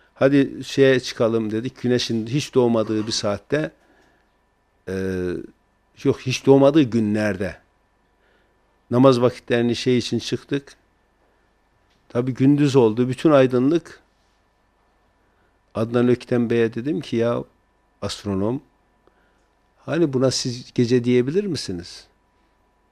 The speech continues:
Vallahi ben şokları yaşıyorum dedi. Niye? Biz dedi astronomide güneş, güneş doğar batarsa gündüz yoksa gece deriz. Yani bu, peki bunun neresi gece? Güneş yok ama neresi gece?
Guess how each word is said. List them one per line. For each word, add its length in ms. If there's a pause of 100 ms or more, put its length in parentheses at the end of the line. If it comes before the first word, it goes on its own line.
(320)
Vallahi 300
ben 120
şokları 440
yaşıyorum 480
dedi. 220
Niye? 260 (720)
Biz 140
dedi 200
astronomide 720
güneş, 440
güneş 600
doğar 320
batarsa 600 (240)
gündüz 580
yoksa 380
gece 440
deriz. 340 (120)
Yani 160
bu, 140
peki 220
bunun 140
neresi 320
gece? 280 (1300)
Güneş 360
yok 280
ama 360
neresi 400
gece? 260